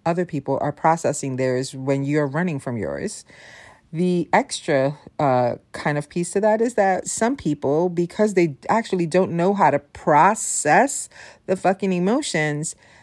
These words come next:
they become an endless well spring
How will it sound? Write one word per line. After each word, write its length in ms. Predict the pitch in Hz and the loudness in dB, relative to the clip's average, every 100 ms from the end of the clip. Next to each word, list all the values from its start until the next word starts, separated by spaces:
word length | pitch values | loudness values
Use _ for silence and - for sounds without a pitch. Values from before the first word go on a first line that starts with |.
| _ | _
they 220 | 151 175 | 0 2
become 520 | 180 190 - 196 175 170 | 4 0 -2 -2 0 0
an 180 | 165 - | -2 0
endless 720 | 190 185 180 175 175 - - | 0 2 2 2 0 -2 -6
well 640 | 131 143 156 131 139 196 220 _ _ _ - | -2 4 6 6 2 -2 -8 _ _ _ -8
spring 840 | - - - 139 135 160 226 | -6 -2 0 0 0 -2 -4